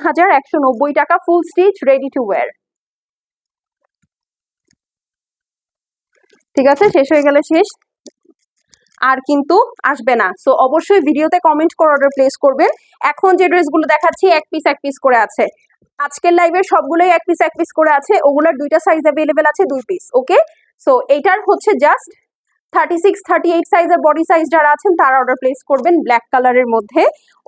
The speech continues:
all over এরকম আইভরি কালারের ডিজি-, এমব্রয়ডারি করা আছে, সাথে এই যে দেখেন, খুব সুন্দর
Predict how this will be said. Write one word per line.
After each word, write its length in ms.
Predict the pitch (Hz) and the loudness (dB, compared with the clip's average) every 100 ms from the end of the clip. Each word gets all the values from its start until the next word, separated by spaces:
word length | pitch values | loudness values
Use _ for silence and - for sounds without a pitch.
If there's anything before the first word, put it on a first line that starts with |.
| 240 | 0
all 140 | 262 254 | 2 2
over 200 | 247 285 302 | 2 0 -2
এরকম 220 | 262 285 - 247 | 0 -2 0 -2
আইভরি 340 | 254 262 294 294 | 0 -2 -2 0
কালারের 360 | 262 254 285 240 | 0 2 0 -2
ডিজি-, 220 | 254 226 - | -6 -4 -2
এমব্রয়ডারি 480 | 233 220 226 240 294 302 | -2 0 0 0 -2 -2
করা 140 | 294 294 | 0 0
আছে, 120 | 302 370 | 0 -4
সাথে 160 | 294 285 | -2 -2
এই 40 | 277 | -2
যে 40 | 254 | 0
দেখেন, 180 | 240 381 381 | 2 2 0
খুব 100 | 320 - | -2 -2
সুন্দর 280 | 330 294 294 | 0 2 0